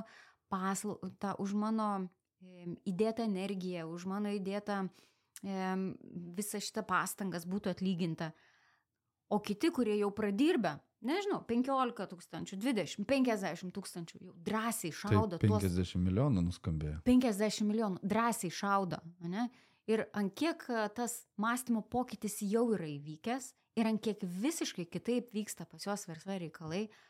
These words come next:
Speaker 1: nu, tai yra mind-blowing. Tai, gerbiamieji, tie, kurie klausot, ar jum dar reikia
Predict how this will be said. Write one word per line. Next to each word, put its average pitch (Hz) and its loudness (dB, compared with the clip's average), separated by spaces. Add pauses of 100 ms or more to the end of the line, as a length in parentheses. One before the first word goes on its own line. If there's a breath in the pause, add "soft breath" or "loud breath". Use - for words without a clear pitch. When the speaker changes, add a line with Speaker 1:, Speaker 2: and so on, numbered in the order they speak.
(200 soft breath)
Speaker 1:
nu, 175 -4
tai 180 -6
yra 175 -2
mind-blowing. 165 4
Tai, 233 0 (1080 loud breath)
gerbiamieji, 233 6 (380)
tie, 208 4
kurie 185 -2
klausot, 214 0
ar 190 -2
jum 220 2
dar 220 4
reikia 247 0